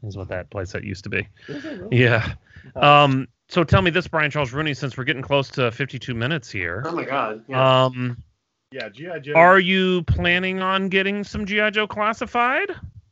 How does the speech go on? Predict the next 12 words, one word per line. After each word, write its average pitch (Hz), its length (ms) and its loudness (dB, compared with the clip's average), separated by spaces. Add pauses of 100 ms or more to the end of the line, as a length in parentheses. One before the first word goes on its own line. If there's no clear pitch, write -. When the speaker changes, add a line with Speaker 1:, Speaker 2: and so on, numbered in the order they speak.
(180)
Speaker 3:
Perhaps. 302 360 2
Speaker 1:
Brian, 320 440 2
I'm, 170 540 -2
you 156 100 0
know, 120 280 0
Speaker 3:
Yes. 117 180 -2
Speaker 1:
yes 135 320 2
is 131 100 -20
the 135 140 -4
answer 131 320 -4
already. 113 480 -4 (160)
Speaker 3:
Yes. - 400 -10